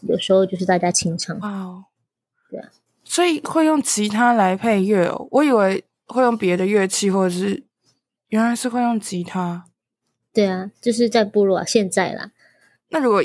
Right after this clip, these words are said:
Speaker 2: 你小时候嘞？诶，小时候也是吗？就是都是，
Speaker 1: 对啊，小时候也是。
Speaker 2: 都是吉他。哦，
Speaker 1: 嗯。
Speaker 2: 好酷哦，我以为会有其他的乐器。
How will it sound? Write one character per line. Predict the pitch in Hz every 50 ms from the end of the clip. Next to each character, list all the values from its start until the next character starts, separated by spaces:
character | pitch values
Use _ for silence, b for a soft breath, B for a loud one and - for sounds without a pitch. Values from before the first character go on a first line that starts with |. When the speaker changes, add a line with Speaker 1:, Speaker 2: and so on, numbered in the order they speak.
| - - - _
Speaker 2:
你 | - 214 214
小 | 196 208 165 156
时 | 156 165
候 | 170 185 175 156
嘞？ | 139 - - - _ -
诶， | - 277 311
小 | - - 208 185
时 | 190
候 | 269 285
也 | 262 185 240
是 | - - 240 208 180
吗？ | 165 156 156 156 170
就 | 185 208 202
是 | 208 202
都 | 196 196 190 202
是， | 196 - 208 190
Speaker 1:
对 | 233 220
啊， | 208 202 208 202
小 | 202 208
时 | 190 208
候 | 202
也 | 202
是。 | 196
Speaker 2:
都 | 202
是 | 185 - 202 185
吉 | 190 - - - 185
他。 | - - 214 - - - _ b b b b b b _
哦， | _ 185 196 220 269 294
Speaker 1:
嗯。 | 220 302 285 233 196 202 _ _ _ _ _ _ _ _ _ _ _ _
Speaker 2:
好 | _ - 208 196
酷 | - - - 262 233 202
哦， | 185 -
我 | - 240
以 | 262 233
为 | 202 202
会 | 226 233
有 | 202 175
其 | - - 175
他 | 175 185 185 175
的 | 170 165
乐 | 175 170 -
器。 | - - - - 190 - -